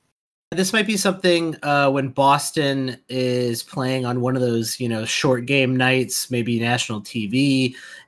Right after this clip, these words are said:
and maybe Enes Kanter is out, just to pay attention to as a potential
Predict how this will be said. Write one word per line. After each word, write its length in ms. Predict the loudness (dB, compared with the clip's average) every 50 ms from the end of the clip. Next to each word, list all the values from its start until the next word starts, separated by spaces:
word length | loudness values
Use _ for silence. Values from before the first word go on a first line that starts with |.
| _ -4
and 560 | 0 0 0 0 0 0 -2 -2 0 0 0
maybe 340 | 0 0 0 0 0 0 0
Enes 220 | 0 -2 -2 -4
Kanter 400 | -4 -4 -2 -2 -2 0 -2 -2
is 180 | -2 -2 -4 -2 2
out, 380 | 4 6 6 6 6 4 2 -2
just 160 | -4 -4 -4
to 80 | -4
pay 160 | -2 -2 -2 -2
attention 340 | -2 -4 -4 -4 -6 -6
to 240 | -4 -2 0 0 0
as 480 | 0 0 0 0 0 0 0 -2 -2 -4
a 100 | -6 -8
potential 680 | -8 -10 -10 -6 -4 -4 -4 -2 -2 -2 -2 -2 -4